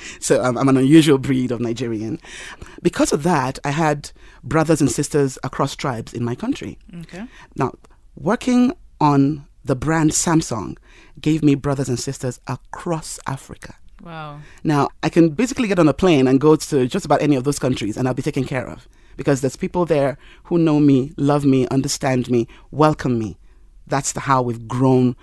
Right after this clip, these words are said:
Speaker 1: those relationships. I'm gonna give you a story about my Samsung experience. Um, when I moved to Samsung, I took with me someone who had worked with me before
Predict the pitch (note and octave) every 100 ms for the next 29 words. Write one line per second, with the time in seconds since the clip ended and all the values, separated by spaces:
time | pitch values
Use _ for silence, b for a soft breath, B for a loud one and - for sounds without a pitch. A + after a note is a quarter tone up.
0 | b b - C3+ B2+ A#2+ A#2+ C3 A2+ -
1 | - - B B - - B3+ F3 D3 -
2 | D3 C3 A#2+ A#2 A2+ - - A#2 A#2+ A#2+
3 | A#2 A2 A2+ - A2 G#2 - - B B
4 | B B - - D#3+ C#4 F#3 E3 E3 C3
5 | D3 C#3 - G#2 G2+ - b b b b
6 | - C3 C3 - - A#3+ - C#3+ - C#3
7 | C#3 - - - - - D#3 C#3+ C#3+ A#2
8 | B2+ C3+ - A#2+ A#2+ A#2 G#2+ - F3+ -